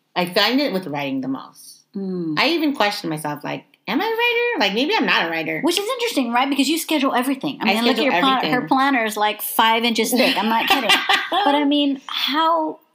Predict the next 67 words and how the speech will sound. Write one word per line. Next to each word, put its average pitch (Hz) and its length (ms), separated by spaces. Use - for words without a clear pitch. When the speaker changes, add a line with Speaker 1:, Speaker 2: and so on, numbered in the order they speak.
Speaker 1:
I 214 120
even 294 140
schedule 262 280
doing 220 220
my 196 100
nails. 202 420
Like, 196 160
that's 285 100
Speaker 2:
Right? 453 280
Speaker 1:
how 285 180
I 202 260
am. 202 240
I 175 80
like 190 340
checking 214 360
off 175 180
boxes. - 600
Speaker 2:
And 262 100
Speaker 1:
It 247 40
Speaker 2:
it's 226 60
Speaker 1:
makes - 0
me 294 60
Speaker 2:
interesting 262 320
Speaker 1:
feel 220 180
Speaker 2:
that 226 40
you 240 60
can't 185 140
Speaker 1:
accomplished. 226 280
Speaker 2:
do 247 160
it - 180
with 196 180
Speaker 1:
And 185 100
Speaker 2:
the - 20
Speaker 1:
I 185 40
can't 233 120
Speaker 2:
writing. 269 280
Speaker 1:
do - 40
it 175 40
Speaker 2:
It's 170 80
Speaker 1:
with - 80
Speaker 2:
like 294 80
Speaker 1:
the - 40
Speaker 2:
the 302 60
one 311 140
Speaker 1:
writing. 392 160
Speaker 2:
little 370 160
box, 339 340
five 359 340
minutes. 359 240
Speaker 1:
You 294 80
know 339 60
what? 392 140
I 285 100
Speaker 2:
Ten - 80
Speaker 1:
think 370 160
maybe 370 140
Speaker 2:
minutes. - 180
Speaker 1:
it's 190 60
what 190 180
I'm 185 160
writing 160 240
about. 156 540
It 247 320
feels 226 200
Speaker 2:
Mm. 175 40
Speaker 1:
almost 190 300
painful 165 680